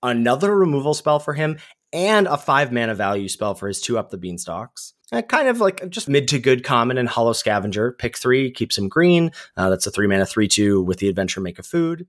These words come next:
Pack three, pick four has to be one of the best rares in the set. Mosswood Dread Knight. It's the one in a green, three two trample. Uh, when it dies, you get to be able to cast it from, uh, as its adventure,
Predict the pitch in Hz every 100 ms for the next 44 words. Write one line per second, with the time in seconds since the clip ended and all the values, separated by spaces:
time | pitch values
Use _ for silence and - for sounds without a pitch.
0 | - - 220 - - 170 175 180 180 147
1 | - 120 107 107 104 - _ - 202 214
2 | 139 123 117 107 110 104 104 95 95 87
3 | - 87 78 _ 117 131 143 120 101 101
4 | 92 76 71 - _ - 110 123 139 120
5 | 120 117 117 110 _ - 139 123 120 -
6 | 113 113 110 107 107 _ - - 87 98
7 | 98 107 123 95 87 95 113 127 131 127
8 | - 101 104 104 104 - 95 104 95 -
9 | 98 - 101 - 98 - 92 95 - 92
10 | 87 95 95 - 92 95 98 - 123 127